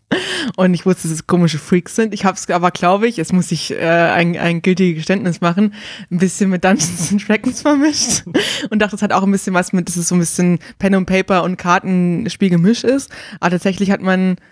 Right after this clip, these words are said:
ja Karten, Würfel und vielleicht ein, zwei Marker, aber auch nicht unbedingt.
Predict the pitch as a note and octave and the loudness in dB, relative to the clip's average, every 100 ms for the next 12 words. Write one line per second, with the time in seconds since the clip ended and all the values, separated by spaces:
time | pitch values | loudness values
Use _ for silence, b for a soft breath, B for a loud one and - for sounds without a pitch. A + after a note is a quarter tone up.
0 | b b E3 F3 E3 F3 A#3 C#4 C4+ - | b b -2 -2 0 0 0 0 0 -4
1 | F3 G3 A3 B3+ B3 B3+ _ _ _ _ | 0 2 2 2 0 0 _ _ _ _
2 | _ _ _ - F#3+ F3 E3 F3+ E3+ D#3+ | _ _ _ -6 -2 0 0 0 0 0
3 | F3 G3 D#3+ D3+ D3+ D#3 - E3+ E3 E3 | 0 -2 -2 0 -2 -2 -8 -6 -4 -4
4 | E3 - | -8 -14